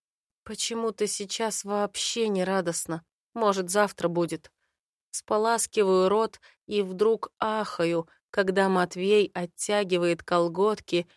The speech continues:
и лезет мне прямо в трусы. «Что ты творишь?» «Ну вот, стоило в трусы тебе залезть, чтобы ты перестала мне выкать». «Отпусти, хватит». «Тихо ты». Он толкает меня вперёд,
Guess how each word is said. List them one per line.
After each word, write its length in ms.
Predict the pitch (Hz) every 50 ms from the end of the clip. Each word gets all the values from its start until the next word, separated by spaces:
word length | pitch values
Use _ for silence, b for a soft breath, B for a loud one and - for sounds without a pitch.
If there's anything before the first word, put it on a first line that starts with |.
| _ _ _
и 200 | - 214 208 208
лезет 560 | 196 190 190 190 190 190 180 180 180 175 - 190
мне 240 | 185 185 180 180
прямо 500 | 170 - 175 180 175 185 190 190 190 185
в 100 | 180 -
трусы. 560 | - - 185 180 165 - - - 190 180 170 - _ _ _ _ _ _ _ _ _ _ _ _ _ _ _
«Что 360 | - - - - - 277 269
ты 160 | - - 294
творишь?» 520 | 294 262 285 285 285 262 226 - - - - _ _ _ _ _ _ _ _ _ -
«Ну 260 | 196 220 233 220 185
вот, 340 | 170 175 180 175 170 - - _ _ _
стоило 520 | - - - - 190 196 190 190 190 190 180
в 60 | -
трусы 340 | - 202 202 190 - 240 233
тебе 280 | - 208 185 175 175
залезть, 520 | 165 180 175 175 180 175 160 - - - b b b
чтобы 360 | b - - - 190 180 185 175
ты 140 | - 185
перестала 560 | 175 180 185 180 175 170 - - 185 180 180 175
мне 220 | 180 185 185 180
выкать». 440 | 185 190 180 - 165 165 - - - _ _ _ _ _ _ _ _ -
«Отпусти, 580 | 254 - _ 294 320 302 - - - 320 269
хватит». 540 | - - - 294 294 262 - - 160 - _ _ _ _ _ _ _ _ _ _
«Тихо 520 | - - 190 190 190 202 190 - - 170
ты». 280 | - - 160 151 156 - _ _ _ _ _ _ _ _ _ _ _ _
Он 200 | 233 233 233 214
толкает 600 | - 208 196 190 196 - 220 220 214 196 196 -
меня 320 | 185 190 190 196 202 190
вперёд, 600 | 185 - - - 185 175 180 196 202 190 - -